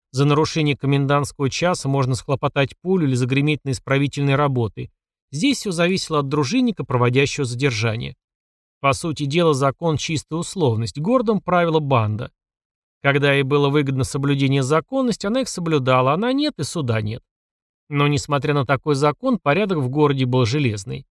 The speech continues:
Как же прав человек, который сказал, что только в тоталитарном государстве девушка может пересечь город из конца в конец ночью, не боясь при этом быть изнасилованной. Также в княжестве проводились публичные наказания.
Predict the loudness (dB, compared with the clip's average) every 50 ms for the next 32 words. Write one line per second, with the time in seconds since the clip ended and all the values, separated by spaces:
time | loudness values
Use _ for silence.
0 | _ _ _ _ _ _ _ _ _ _ _ _ _ _ _ _ _ -4 -2 0
1 | -2 -2 0 2 2 2 2 0 -2 -4 -2 0 0 0 0 0 -2 -4 -2 0
2 | -2 -2 -2 -2 -2 0 0 2 0 0 0 -2 -4 -4 -2 -2 -4 -2 -2 -4
3 | -4 -4 -6 -4 -2 -2 -2 0 0 2 2 4 2 2 0 -2 -2 -4 -2 -2
4 | 0 0 0 -2 -2 -4 -4 0 0 2 2 0 0 -2 -2 0 0 2 0 0
5 | -2 -2 -2 0 0 0 -2 -2 -2 -2 -2 0 2 2 2 0 -4 -10 -6 -2
6 | 0 0 0 0 -2 -2 -2 -2 -2 0 0 0 0 -2 -4 -4 -2 0 0 -2
7 | -2 -4 -6 -6 -8 _ _ _ _ _ -2 -2 0 2 2 4 4 2 2 0
8 | -2 -2 0 2 2 2 2 0 -2 0 0 0 0 0 -2 0 0 0 0 0
9 | -2 -6 -8 -8 -8 -8 -8 -10 -10 -12 -16 _ _ _ _ _ _ _ _ _
10 | _ _ _ _ _ _ _ _ _ 0 2 2 2 2 0 -2 -4 -2 0 0
11 | 2 2 0 -2 -4 -6 -8 -2 0 2 2 2 2 2 0 -2 -2 -4 -4 -4
12 | -2 0 0 -2 -2 -2 -4 -2 -2 -2 -2 0 0 0 2 2 0 0 -2 -4
13 | -6 -10